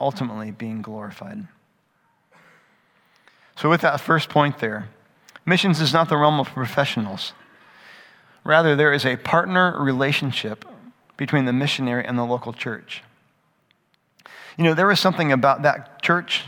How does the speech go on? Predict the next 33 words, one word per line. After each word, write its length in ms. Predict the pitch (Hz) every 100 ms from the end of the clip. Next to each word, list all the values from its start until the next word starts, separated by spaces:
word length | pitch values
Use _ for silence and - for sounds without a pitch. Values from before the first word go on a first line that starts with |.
| 127
that 200 | 139 127
body 240 | 131 160
of 120 | 151
Christ 280 | - 143 -
culture 420 | - 147 - 131
there 380 | 113 113 110 110 _ _ -
in 200 | 156 147
Philippi, 640 | - 151 151 - - - - - - _ _ _ _ _ _ _ _ _ _ _ _ _
something 440 | - 170 175 151
that, 220 | 135 123 120 - - - _ _ _
um, 340 | - 113 110 107 104 127 _ 269 - - _
there 100 | 147
was 100 | 143
something 240 | 175 147 139
unique 340 | 127 135 131
about 300 | 117 107 -
that. 320 | 107 - - _ - _ _
Uh, 300 | - 113 50 - _
the 120 | 143 151
church 220 | 202 196
in 100 | 147
Corinth 520 | - 156 165 - 135
seemed 260 | - 160 143
to 60 |
never 240 | 139 160 196
get 160 | 196
away 240 | 160 147 147
from 160 | 139
a 80 | 117
parent-child 720 | - 147 147 - - 123 135
relationship 580 | 120 117 120 147 127 123
with 140 | 120 -
Paul, 400 | 143 131 104